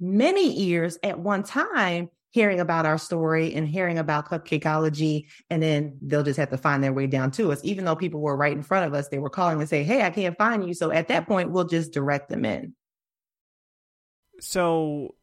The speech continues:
Speaker 2: I mean, it, it all sounds great. Like, you, you've got all these different layers, <laughs> right? You've got the kitchen slash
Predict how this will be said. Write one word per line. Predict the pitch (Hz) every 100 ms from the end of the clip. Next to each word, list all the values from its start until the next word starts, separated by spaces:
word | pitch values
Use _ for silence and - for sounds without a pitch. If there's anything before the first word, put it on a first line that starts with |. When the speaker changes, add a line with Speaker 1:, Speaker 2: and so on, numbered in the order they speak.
| -
Speaker 2:
I | 135
mean, | 143 147 139 -
it, | - -
it | 135
all | 165 208
sounds | 180 160 139 110
great. | 127 139 127
Like, | 123 131
you, | 123 -
you've | -
got | - 131 120
all | - 143 156
these | 139 123 107
different | - 139 131 110 107
layers, | 127 127 - -
<laughs> | -
right? | 117
You've | 123 127
got | 123 123 -
the | 107
kitchen | 101 - 147 - 143 131 123 123 123
slash | - 98 - - -